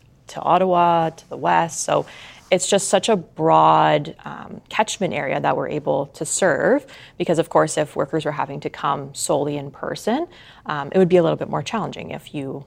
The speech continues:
were living ten hours away, right? So that's definitely a big benefit.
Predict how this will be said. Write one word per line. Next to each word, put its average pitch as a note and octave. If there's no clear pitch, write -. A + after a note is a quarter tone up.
were D#3
living C#3+
ten -
hours C#3+
away, -
right? F#3+
So D3
that's E3+
definitely F3
a D#3+
big D3
benefit. D3+